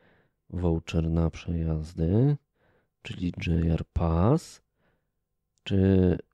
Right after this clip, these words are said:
chociaż jeszcze się zastanawiam, czy nie wydać, czy nie, czy nie lepiej było wydać tych pieniędzy po prostu na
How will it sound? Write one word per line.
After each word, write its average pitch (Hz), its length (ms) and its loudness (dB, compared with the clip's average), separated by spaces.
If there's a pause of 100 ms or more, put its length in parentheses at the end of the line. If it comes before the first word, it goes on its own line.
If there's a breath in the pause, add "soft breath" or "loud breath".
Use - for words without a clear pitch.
(120)
chociaż 117 300 -6
jeszcze 110 300 0
się 98 120 -2
zastanawiam, 90 600 2
czy - 180 -8
nie 87 100 0
wydać, 87 360 0 (180)
czy - 160 -8
nie, 87 180 -6
czy - 160 -4
nie 127 100 4
lepiej 92 260 -2 (140)
było 92 180 -2
wydać 85 320 -6
tych - 160 -20
pieniędzy 82 500 -2
po - 120 -14
prostu - 420 -6
na 78 220 0